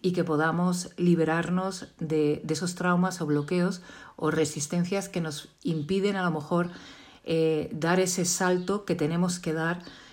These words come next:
eh, hacia lo nuevo, eh, que viene, ¿no? Cuando tenemos mucha carga pasada, eh, y en este caso incluy-,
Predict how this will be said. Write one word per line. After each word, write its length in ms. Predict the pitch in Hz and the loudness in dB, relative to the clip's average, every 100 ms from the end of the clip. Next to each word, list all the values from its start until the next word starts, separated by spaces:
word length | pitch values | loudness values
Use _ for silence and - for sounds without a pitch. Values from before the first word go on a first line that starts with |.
| - | -10
eh, 880 | - 160 151 151 143 139 147 151 - - | -4 -2 -2 -2 0 0 0 -4 -8 -2
hacia 400 | 175 175 190 170 | -2 0 0 2
lo 120 | 156 | 2
nuevo, 480 | 160 180 190 175 233 - - - - | 2 4 4 4 0 -8 -20 -20 -6
eh, 340 | 165 156 156 - | -2 -2 -2 -2
que 100 | 156 | 4
viene, 360 | 170 160 139 | 4 4 2
¿no? 220 | 160 247 - - - _ - | 0 -2 -4 -18 -20 _ 2
Cuando 420 | 196 175 165 160 | 6 6 6 0
tenemos 300 | 165 170 175 | 0 2 2
mucha 280 | 175 175 175 | 2 0 2
carga 520 | 180 175 170 165 - | 4 4 4 2 4
pasada, 640 | 165 - 202 190 147 - - - - - - | 2 4 0 2 2 -2 -12 -20 -20 -20 -10
eh, 640 | - 160 156 151 156 151 151 | 0 2 4 2 0 -4 -2
y 100 | 160 | 2
en 80 | 165 | 2
este 180 | 170 180 | 2 2
caso 460 | 190 185 156 151 | 2 2 -2 -2
incluy-, 480 | 190 151 175 190 180 | -4 -2 2 4 2